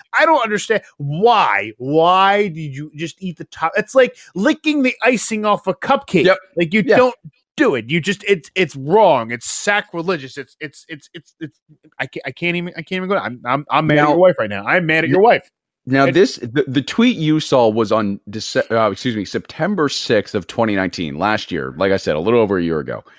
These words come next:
Speaker 2: Did you see the follow-up tweet I have on that? It's not, you have to click on the tweet.
Speaker 1: No,
Speaker 2: It's not
Speaker 1: I
Speaker 2: pinned.
Speaker 1: don't have my phone on me either.
Speaker 2: Thirteen days later, she ate the side of the muffin and just left it there.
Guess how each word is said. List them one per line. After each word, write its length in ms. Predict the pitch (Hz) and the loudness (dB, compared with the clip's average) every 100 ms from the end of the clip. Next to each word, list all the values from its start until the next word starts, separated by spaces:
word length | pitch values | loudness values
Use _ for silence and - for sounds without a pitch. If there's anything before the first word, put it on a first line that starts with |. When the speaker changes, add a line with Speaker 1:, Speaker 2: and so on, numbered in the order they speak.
| - - - | -20 -14 -2
Speaker 2:
Did 140 | 143 | 0
you 100 | 190 | 2
see 160 | 226 240 | 2 2
the 140 | 170 | 2
follow-up 560 | - - 131 147 160 - | 0 0 4 6 4 2
tweet 300 | - 165 143 | -2 -2 0
I 100 | 113 | 0
have 240 | 101 117 131 | 0 0 2
on 80 | |
that? 180 | 135 139 | 2 0
It's 200 | 117 - | -2 -2
not, 220 | 143 156 - | 0 0 0
you 120 | 120 | -2
have 160 | 131 131 | 0 -2
to 80 | 117 | -4
click 240 | - 151 | -4 0
on 160 | 135 113 | 0 0
the 60 | |
tweet. 440 | - 117 101 82 - _ _ | -4 -6 -4 -4 -10 _ _
Speaker 1:
No, 220 | 135 151 147 | -2 2 2
Speaker 2:
It's 60 | |
not 120 | 120 110 | 2 0
Speaker 1:
I 60 | |
Speaker 2:
pinned. 320 | 107 107 78 143 | -4 -6 -4 -2
Speaker 1:
don't 240 | 147 151 | -2 0
have 160 | 156 135 | 0 0
my 120 | 131 | -4
phone 280 | - 143 123 | -2 -2 -2
on 80 | |
me 100 | 107 | -4
either. 260 | 113 131 104 | -6 -6 0
Speaker 2:
Thirteen 400 | 180 190 202 190 | 0 2 0 2
days 280 | 160 151 123 | 4 4 4
later, 440 | 123 95 78 67 _ _ _ _ _ _ _ _ _ _ _ _ _ _ _ | 4 4 0 -6 _ _ _ _ _ _ _ _ _ _ _ _ _ _ _
she 240 | - 143 156 | -4 -2 0
ate 120 | 180 | -2
the 100 | - | -2
side 640 | 117 - - 139 131 131 131 | -4 -6 -2 2 4 2 2
of 100 | 113 | 0
the 80 | 110 | 0
muffin 460 | 95 85 65 - _ _ _ _ _ | 0 -2 -6 -14 _ _ _ _ _
and 100 | 104 | -6
just 160 | 101 85 | -4 -4
left 300 | 80 95 - | -2 -4 -4
it 100 | - | -12
there. 220 | - - | -10 -12